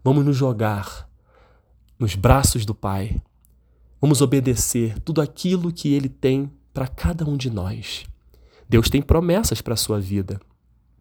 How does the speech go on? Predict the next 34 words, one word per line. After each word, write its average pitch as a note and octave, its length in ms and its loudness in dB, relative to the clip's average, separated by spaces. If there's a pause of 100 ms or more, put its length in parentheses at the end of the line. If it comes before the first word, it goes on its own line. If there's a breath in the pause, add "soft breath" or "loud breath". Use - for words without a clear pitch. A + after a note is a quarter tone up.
(420)
Deus B2 240 4
tem D3 160 0
objetivos F3 760 2
traçados C#3+ 760 -2 (200)
para B2 300 2
te D#3+ 280 2
exaltar. D#3 920 0 (160)
Não A3+ 140 -2
no, A3 240 2 (240 loud breath)
não D#3+ 120 6
da F#3 120 4
maneira C#3+ 280 6
humana, C3+ 320 6
como A#2+ 160 0
eu A2+ 60 4
disse A2 260 0
anteriormente, G2+ 720 -2 (320 loud breath)
mas G2+ 140 -2
na A2+ 100 0
maneira A2+ 380 2
de G#2+ 100 -2
Deus. G2 540 -2 (260 loud breath)
Esse A#2 240 4
exaltar A#2 600 2
é A#2 160 0
alcançar A2 880 2
os E3+ 120 0
objetivos D3 880 0
de A#2 120 -2
Deus A#2+ 460 0 (100)
para C#3 320 -2
a C3+ 60 -6
sua C#3 480 -2
vida. A2+ 440 -6